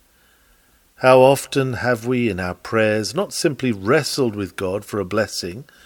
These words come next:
for that was allowable, but we have imperiously demanded it. We have not said, "Deny this to me, O my God, if so thou pleasest."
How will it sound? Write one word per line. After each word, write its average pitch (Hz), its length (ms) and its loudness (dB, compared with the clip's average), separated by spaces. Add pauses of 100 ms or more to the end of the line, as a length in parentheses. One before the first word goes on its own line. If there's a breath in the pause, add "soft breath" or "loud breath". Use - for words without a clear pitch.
(280 soft breath)
for - 140 -4
that 160 240 4
was 101 140 -4
allowable, 92 680 -4 (560 soft breath)
but 135 120 2
we 147 180 0
have 143 320 -2
imperiously 135 1000 2
demanded 107 680 0
it. 82 300 -18 (500 soft breath)
We 196 80 4
have 175 140 6
not 214 220 2
said, 139 280 2 (560 loud breath)
"Deny 180 380 6
this 165 240 4
to - 120 -4
me, 160 160 2
O 151 120 6
my 147 220 4
God, 147 440 4
if - 360 -2 (380)
so 156 320 2
thou 131 200 2
pleasest." 151 840 -2